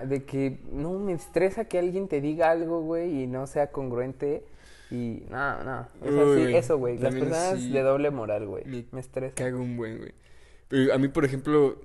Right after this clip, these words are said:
Speaker 2: digo, aparte de esas personas que me caen bien gordas, güey, yo creo que también sería las que a huevo siempre quieren atención, güey.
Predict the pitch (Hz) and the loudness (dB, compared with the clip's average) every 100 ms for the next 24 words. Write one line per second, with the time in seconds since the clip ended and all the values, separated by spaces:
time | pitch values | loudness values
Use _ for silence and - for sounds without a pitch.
0 | - - 143 139 - 156 151 123 117 127 | -20 -2 6 6 6 2 2 2 0 -6
1 | - 117 123 123 120 - - - - 120 | -12 -8 -8 -8 -12 -14 -16 -18 -10 -6
2 | 123 123 123 123 120 123 143 190 - - | -2 -2 0 0 0 -2 -6 -8 -16 -20
3 | - - - 120 123 127 135 135 117 120 | -20 -20 -20 -6 -2 0 -2 -2 -4 -4
4 | 120 127 127 131 143 180 - - - - | -2 0 2 2 2 -2 -10 -20 -20 -20
5 | - - 120 - 117 139 135 127 127 - | -18 -10 -8 -2 2 2 2 -6 -8 -2
6 | 131 117 120 - 120 117 | -2 -4 -10 -12 -12 -14